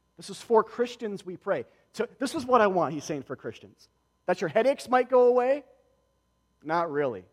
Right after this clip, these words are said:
I mean, maybe that's a great prayer too. It's not what he's praying here. What he wants is that Christians would know the love of God and know it in all these comprehensive height, depth, length, breadth. Know this kind of love that surpasses worldly knowledge. He, he wants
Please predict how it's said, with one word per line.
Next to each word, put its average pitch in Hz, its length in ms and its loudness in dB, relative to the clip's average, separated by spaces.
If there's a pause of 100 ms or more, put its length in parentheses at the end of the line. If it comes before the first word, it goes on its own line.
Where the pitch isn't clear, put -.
(200)
I 190 40 -14
mean, 214 160 -4
maybe 208 160 2
that's 165 140 -4
a 147 40 -10
great 139 180 -8
prayer 123 200 -10
too. 120 240 -14
It's - 100 -12
not 170 100 -4
what 147 80 -6
he's 127 100 -14
praying 127 280 -14
here. 120 180 -20 (300)
What 196 140 0
he 190 80 0
wants 190 580 -2
is 156 160 -14
that 160 240 -4
Christians 196 540 -8
would 143 180 -12
know 185 460 0
the 202 140 -4
love 160 280 -2
of 151 140 -6
God 147 280 -2
and 175 140 -8
know 214 160 6
it 233 60 4
in 180 100 -2
all 190 220 -2
these 226 120 -10
comprehensive 185 680 -8 (260)
height, 208 420 0
depth, 214 280 4
length, 185 420 -2
breadth. 196 460 -2 (1000)
Know 214 160 4
this 233 160 0
kind 226 400 -6
of 202 100 -2
love 208 140 4
that 185 120 -8
surpasses 196 680 -6
worldly 160 400 -4
knowledge. 147 560 -10
He, 156 100 -20
he 165 140 -14
wants 165 480 -6